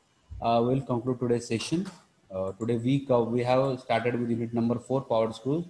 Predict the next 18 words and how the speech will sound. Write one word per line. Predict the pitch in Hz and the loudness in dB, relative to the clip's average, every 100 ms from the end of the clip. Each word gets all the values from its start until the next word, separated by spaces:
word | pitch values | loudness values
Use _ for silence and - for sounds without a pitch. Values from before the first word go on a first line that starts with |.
| - _ _ - | -12 _ _ 0
We | |
have | 120 117 | 2 4
gone | 120 123 123 | 4 4 2
through | 127 139 | 0 2
what | 127 113 117 | 2 0 0
is | 131 - | -4 0
power | 120 117 113 | 2 2 0
screw, | - 123 127 127 | -4 -4 0 0
uh, | 113 | 0
what | 104 110 | 0 -4
is | 113 | -4
difference | 113 117 113 | -2 -2 -4
between | 113 110 | -4 -4
regular | 107 107 110 | -4 -2 -4
screws | 110 120 113 | -6 -6 -4
and | 107 | -2
power | 101 101 104 | -2 -2 -6
screws, | - 127 143 | -6 -4 -4